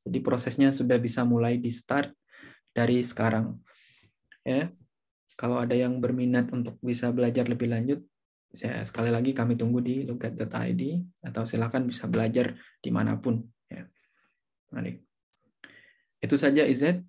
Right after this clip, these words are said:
Kurang dan lebihnya mohon maaf kalau ada salah-salah kata. Eh, semangat terus, teman-teman, belajarnya. Assalamualaikum warahmatullahi wabarakatuh.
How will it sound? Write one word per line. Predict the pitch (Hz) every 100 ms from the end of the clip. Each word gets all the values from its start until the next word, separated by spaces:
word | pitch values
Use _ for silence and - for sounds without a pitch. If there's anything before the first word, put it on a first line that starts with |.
| _
Kurang | 139 131
dan | 131 127
lebihnya | 123 135 127
mohon | 127 120
maaf | 127 151
kalau | 139 127 120
ada | 120
salah-salah | 120 117 117 117 113
kata. | - 110 131 165 180 - _ _ _ _ _ _ _ _ - - - _ _ _ _ 156
Eh, | 127 127 127 120 120 120 117 120 123 - _ _ _ _ _ _ _
semangat | - 131 131
terus, | 131 156 151
teman-teman, | 143 139 139 170 175 - -
belajarnya. | 123 123 127 131 143 175 - _ _
Assalamualaikum | 123 120 123 120 120 131
warahmatullahi | 117 117 117 120 120 120 123
wabarakatuh. | 117 117 110 -